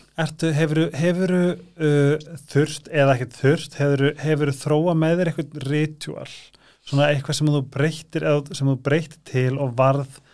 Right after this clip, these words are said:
vani, uh, varðandi svona andlega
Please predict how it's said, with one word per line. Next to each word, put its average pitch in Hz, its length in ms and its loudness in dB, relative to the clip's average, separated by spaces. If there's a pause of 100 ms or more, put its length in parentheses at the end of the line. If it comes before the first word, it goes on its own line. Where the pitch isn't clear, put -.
(220)
vani, 127 680 -4 (640)
uh, 123 240 0
varðandi 123 420 2
svona 120 280 0 (260)
andlega 117 640 -2